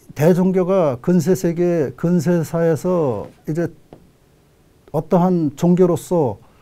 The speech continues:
그 일제시대 때 명-, 뭐-, 명목을 갖추고 이화세계라는 면을 이 민족을 일제시대로부터 해방시키는 데 중점을 두고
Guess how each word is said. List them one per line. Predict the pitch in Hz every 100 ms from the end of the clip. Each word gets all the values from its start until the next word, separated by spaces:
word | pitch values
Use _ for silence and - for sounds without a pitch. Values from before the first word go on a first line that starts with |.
| _ _ _ _ _ _
그 | - 165 165 160 151
일제시대 | 160 - - 180 175 -
때 | 185 170 151 110 110
명-, | 123 165 156 - _
뭐-, | 160 139 143 175
명목을 | 135 160 185 170 175
갖추고 | 139 143 - 170 165 123
이화세계라는 | 165 180 160 175 165 165 165 165
면을 | 160 170 196 160 - _ _ _ _ -
이 | 175
민족을 | 151 165 185 170 175 208 208 208 - _ _ -
일제시대로부터 | 170 170 175 180 170 165 165 160 151 -
해방시키는 | 180 - 196 190 - - 196
데 | 165 165
중점을 | - 156 - 151 147
두고 | 151 175 131 101